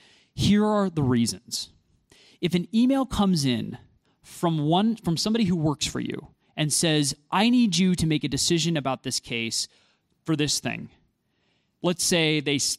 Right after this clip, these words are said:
the, the, the question is, uh, "Please evaluate this offer that just came in from the insurance company for the Smith file." I know you guys have gotten those emails. You get 'em probably all the time.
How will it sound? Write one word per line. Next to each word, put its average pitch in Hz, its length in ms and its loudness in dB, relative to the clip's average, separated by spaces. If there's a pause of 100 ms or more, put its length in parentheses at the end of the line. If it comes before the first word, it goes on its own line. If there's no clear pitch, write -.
the, 147 180 0
the, 156 220 -2
the 156 80 -4
question 170 380 0
is, 139 280 0 (440)
uh, 135 220 2
"Please 247 320 2
evaluate 170 580 2
this 147 160 0
offer 135 360 0
that 120 100 0
just 127 180 -2
came 127 160 2
in 120 80 0
from 120 160 -4
the 113 80 0
insurance 113 360 -8
company - 360 -16 (500)
for 131 220 -2
the 123 100 0
Smith - 320 -2
file." - 440 -12 (920)
I 143 80 2
know 175 100 4
you 180 140 4
guys 143 160 2
have 113 100 -2
gotten 123 200 0
those 110 140 -2
emails. - 440 -6 (240)
You - 80 -10
get 151 100 0
'em 139 140 -4
probably 165 380 -2
all 165 100 0
the 160 80 -4
time. 151 360 -4